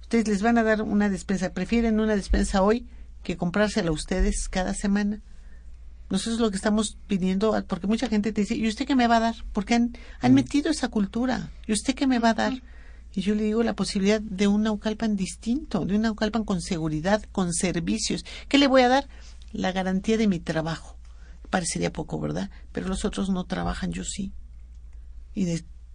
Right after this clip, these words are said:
Speaker 1: sol a sol, y estoy dispuesta a trabajar todo el tiempo que sea necesario con tal de cambiar las cosas en, en, en Naucalpan.
Speaker 2: Y hay que cambiarlas, ¿no? Porque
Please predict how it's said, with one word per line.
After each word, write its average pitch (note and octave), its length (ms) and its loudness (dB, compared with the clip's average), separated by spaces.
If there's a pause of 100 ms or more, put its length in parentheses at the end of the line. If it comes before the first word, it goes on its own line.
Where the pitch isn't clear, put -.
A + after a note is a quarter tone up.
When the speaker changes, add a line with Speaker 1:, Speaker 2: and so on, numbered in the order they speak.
Speaker 1:
sol G3+ 260 4
a F#3+ 60 2
sol, G#3+ 320 -2 (260)
y G3+ 80 -2
estoy G3 180 0
dispuesta G3 380 -2
a G#3+ 40 -6
trabajar F3+ 340 -2
todo F#3 120 -4
el F3 80 -8
tiempo F#3+ 240 -2
que F#3 80 -6
sea F#3 140 -2
necesario F#3 600 -2 (400)
con F#3 200 2
tal F#3+ 160 2
de G3+ 80 -2
cambiar F3 320 0
las F#3 160 -4
cosas F3+ 380 -6
en, E3 200 -6
en, E3 240 -2
en D#3 160 -2
Naucalpan. D#3+ 560 -6 (720)
Speaker 2:
Y C#3 100 4
hay D3 40 8
que D#3 100 -2
cambiarlas, A#2 520 6
¿no? A#2 100 0
Porque G#2 400 -2